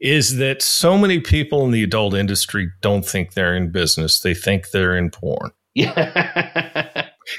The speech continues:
Speaker 1: And they act that way. Ask any adult industry attorney, and they'll tell you all kinds of stories about that. And if you go to any legal seminars, which I'm sure you're at most of them at these shows,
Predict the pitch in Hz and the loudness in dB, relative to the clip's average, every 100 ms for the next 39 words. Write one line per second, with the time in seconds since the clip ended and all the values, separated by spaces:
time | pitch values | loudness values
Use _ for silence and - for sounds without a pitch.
0 | - 143 147 143 139 - 131 131 - 117 | -6 0 2 2 0 0 0 0 -2 -2
1 | 95 - 98 87 78 78 - 120 120 - | -2 -2 -4 -2 -4 -6 -6 -2 -2 0
2 | 131 151 143 113 120 107 107 98 - - | 0 0 0 0 0 0 0 0 -4 -2
3 | 95 87 - 117 98 87 80 - - - | -2 -2 -4 0 0 2 -2 -4 -18 -2
4 | 110 107 - 120 101 - 107 104 - 92 | 0 2 2 0 0 -2 -2 -2 -2 -2
5 | 85 87 - 92 90 85 80 80 82 78 | -2 -2 -2 -2 -2 -2 -2 -2 -2 -4
6 | - 92 82 - - - 110 104 107 135 | -2 -2 -2 -4 -14 -2 0 0 2 2
7 | 131 - 135 131 117 123 104 101 - 135 | 2 2 0 0 2 2 0 2 2 2
8 | 113 87 107 92 85 90 90 - 104 95 | 2 2 0 -4 -6 -6 -4 -2 -2 -2
9 | 90 92 87 87 85 - _ _ _ - | -4 -4 -4 -2 -4 -8 _ _ _ 0
10 | 90 90 98 156 - 110 85 90 87 85 | 0 2 2 4 2 -2 -2 -2 -2 -4
11 | 90 87 - 101 92 90 139 - | -6 -4 -2 0 0 0 0 -2